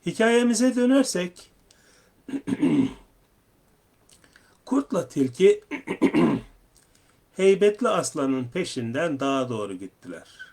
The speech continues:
İşleri yolunda gitti. Bir dağ sığırı, yani yaban öküzü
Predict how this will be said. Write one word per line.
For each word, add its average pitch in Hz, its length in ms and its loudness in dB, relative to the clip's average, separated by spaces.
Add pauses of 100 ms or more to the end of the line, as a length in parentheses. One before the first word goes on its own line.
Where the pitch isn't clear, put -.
(800)
İşleri 147 460 -4
yolunda 120 460 -2
gitti. - 440 -18 (880)
Bir 147 240 0
dağ 127 240 0
sığırı, 101 720 -10 (240)
yani 127 300 -4
yaban 110 360 -8
öküzü 101 640 -14